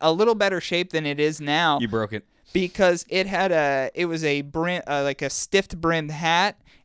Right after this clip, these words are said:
Speaker 1: And I'm not one of those guys who likes the stiff brim, but I'm also not one of those motherfuckers who dents that to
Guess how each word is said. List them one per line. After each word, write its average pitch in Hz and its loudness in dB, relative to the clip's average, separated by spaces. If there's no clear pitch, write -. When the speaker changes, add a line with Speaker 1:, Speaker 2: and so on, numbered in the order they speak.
Speaker 1:
And 165 -2
I'm 202 2
not 240 4
one 202 4
of 190 2
those 180 -2
guys 160 0
who 170 -2
likes 143 -2
the 147 -8
stiff - -4
brim, 208 -2
but 160 0
I'm 156 -2
also 202 2
not 160 0
one 147 0
of 143 -4
those 143 -2
motherfuckers 143 -4
who 156 -4
dents 151 -4
that 147 -2
to 151 -10